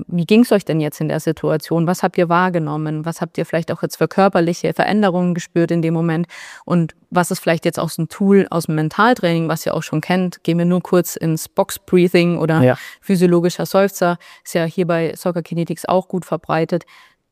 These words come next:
Speaker 1: Packen wir den einmal kurz rein in der Spielsituation, wo gerade in der Spielform ein Einwurf ist zum Beispiel. Kommt
Speaker 2: Mhm.
Speaker 1: kurz runter, geht in, ins Nas-, in die Nasenatmung rein.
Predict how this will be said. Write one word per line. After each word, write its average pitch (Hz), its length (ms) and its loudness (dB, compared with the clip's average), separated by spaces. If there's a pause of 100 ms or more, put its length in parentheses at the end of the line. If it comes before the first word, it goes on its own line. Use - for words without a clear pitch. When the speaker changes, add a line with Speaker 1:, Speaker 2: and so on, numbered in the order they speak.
(380)
Speaker 1:
Packen 185 220 0
wir 180 60 4
den 180 120 4
einmal 180 320 2
kurz 180 300 -2
rein 185 260 2
in 185 160 -2
der 180 80 0
Spielsituation, 185 880 0
wo 170 120 2
gerade 170 240 -4
in 175 80 0
der 175 80 0
Spielform 165 560 -2
ein 156 40 -2
Einwurf 180 420 0
ist - 200 -10
zum 156 140 -6
Beispiel. 151 400 -8
Kommt 185 240 -2
Speaker 2:
Mhm. 143 60 -12
Speaker 1:
kurz - 260 -2
runter, 190 280 0
geht 170 200 -2
in, 170 240 -2
ins 170 360 -2
Nas-, 175 300 0
in 180 120 0
die 170 100 4
Nasenatmung 170 640 0
rein. 156 280 -4